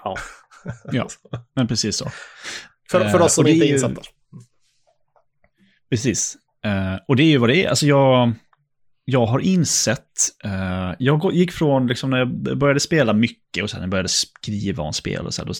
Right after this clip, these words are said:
Speaker 2: det är som, då spelade jag det mesta, men jag spelade aldrig sportspel, jag spelade liksom inte racing och sådär. Sen så kom, så gick jag in och så, så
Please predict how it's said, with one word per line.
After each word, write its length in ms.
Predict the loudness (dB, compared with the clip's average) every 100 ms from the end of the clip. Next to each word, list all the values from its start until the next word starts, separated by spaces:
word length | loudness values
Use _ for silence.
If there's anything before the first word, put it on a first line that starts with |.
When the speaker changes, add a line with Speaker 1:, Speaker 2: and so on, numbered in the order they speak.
| -6
Speaker 2:
det 80 |
är 40 | -4
som, 200 | -4 -8 -12 -20 -20 -8
då 80 |
spelade 280 | -4 0 0
jag 80 | 0
det 60 | 0
mesta, 260 | 0 -4
men 40 | -6
jag 80 |
spelade 260 | -6 -8 -2
aldrig 520 | 2 4 4 2 0 0
sportspel, 1000 | 0 -2 -8 -8 _ -8 -8 -8 -8 -8
jag 100 | -8
spelade 140 | -8
liksom 160 | -6 -6
inte 120 | -4
racing 840 | -2 0 0 0 0 -2 -4 -8 -8
och 80 | -10
sådär. 300 | -6 -6 -8 -12 -20 _ -8
Sen 80 |
så 100 | -8
kom, 280 | -4 -4 -2
så 120 | 2
gick 140 | 2 2
jag 80 | 2
in 140 | 2
och 80 | 0
så, 260 | -4 -4
så 120 | -4